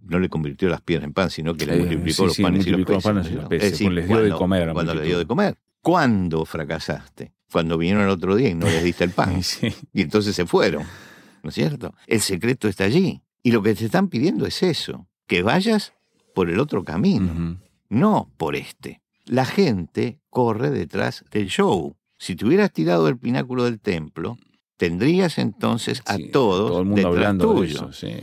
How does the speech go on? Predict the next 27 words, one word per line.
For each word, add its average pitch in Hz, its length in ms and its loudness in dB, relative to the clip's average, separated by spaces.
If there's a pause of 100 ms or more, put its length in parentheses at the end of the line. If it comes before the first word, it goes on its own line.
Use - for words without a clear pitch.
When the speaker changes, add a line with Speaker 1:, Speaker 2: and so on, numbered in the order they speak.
Speaker 2:
más 71 160 -14
bien. - 300 -16
Speaker 1:
El 127 140 -6
sermón 151 360 2
del 151 160 2
monte 180 320 0
fue 113 140 -4
maravilloso, 101 720 0
Speaker 2:
Ujú. 82 260 -4 (400)
Speaker 1:
pero 90 580 0 (180)
¿a 90 120 -2
quién 131 200 2
le 113 80 6
gusta 92 280 0
escuchar 82 320 -4
sermones? 71 560 -8 (180)
Speaker 2:
<laughs> - 680 -4
Speaker 1:
¿No 180 60 -2
es - 60 -2
cierto? - 320 0 (520)
La 117 100 2
gente - 280 0
no - 80 4
le 104 60 4
interesan 92 640 0
los 78 120 -10
sermones. 69 560 -8